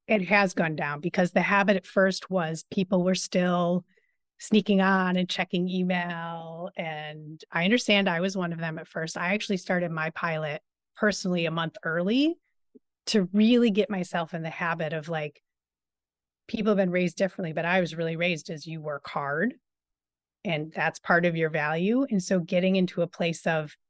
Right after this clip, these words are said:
"It's okay to not work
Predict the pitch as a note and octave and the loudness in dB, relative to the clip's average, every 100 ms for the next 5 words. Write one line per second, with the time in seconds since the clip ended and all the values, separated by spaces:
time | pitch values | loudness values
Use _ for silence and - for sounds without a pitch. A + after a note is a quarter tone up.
0 | - G3 F#3 - F3+ F#3 - E3 D3+ D#3+ | -4 -4 -4 -2 -2 -2 -4 -2 0 0
1 | G3 C#4 E4 - _ _ _ _ _ _ | -4 -6 -8 -14 _ _ _ _ _ _
2 | _ - G3 F3 E3+ E3+ F3 | _ 0 2 2 0 0 -2